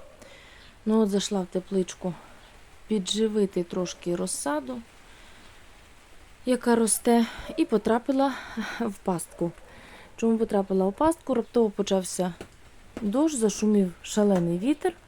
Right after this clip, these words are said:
Ну і я вирішила поки що зняти відео для вас. Чого даремно втрачати час. Е, чим вирішила підживити розсаду? Майстер Агро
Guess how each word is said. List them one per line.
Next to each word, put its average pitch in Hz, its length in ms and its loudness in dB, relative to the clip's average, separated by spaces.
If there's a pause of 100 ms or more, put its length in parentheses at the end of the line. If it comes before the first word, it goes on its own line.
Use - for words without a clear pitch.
(1400)
Ну 320 480 4
і 330 460 6
я 254 180 2
вирішила 254 500 4
поки 208 300 -4
що 190 160 0
зняти 190 340 2
відео 175 320 2
для 170 200 2
вас. 156 340 -4 (400)
Чого 214 160 -4
даремно 180 420 2 (280)
втрачати 180 460 -4
час. - 360 -12 (920)
Е, 214 180 -8
чим 320 320 -2
вирішила 247 720 0 (220)
підживити 208 840 0 (760)
розсаду? 180 480 -4 (680)
Майстер 233 500 2
Агро 277 420 0